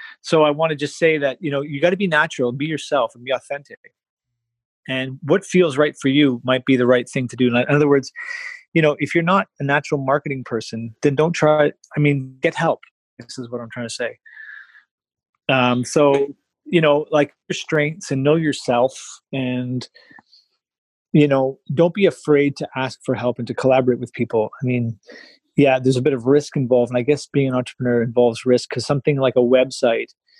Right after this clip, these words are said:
if you are natural, uh, you, if you have a good eye and you're a good designer, then you can do,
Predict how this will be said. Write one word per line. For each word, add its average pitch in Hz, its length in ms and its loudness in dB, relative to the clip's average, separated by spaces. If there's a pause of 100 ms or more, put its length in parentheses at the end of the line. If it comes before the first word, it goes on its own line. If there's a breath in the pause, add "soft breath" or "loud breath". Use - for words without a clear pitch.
(800 soft breath)
if 135 140 -2
you 143 180 6
are 131 120 0
natural, 147 480 0
uh, 135 280 -4 (320)
you, 131 120 -2
if 120 100 -10
you 143 60 0
have 127 80 0
a 123 40 -8
good 123 160 2
eye 120 240 2
and 120 140 -6
you're 113 60 -14
a 113 40 -14
good 117 140 -10
designer, 120 380 -8
then 120 140 -12
you 123 120 -6
can 120 200 -6
do, 120 400 2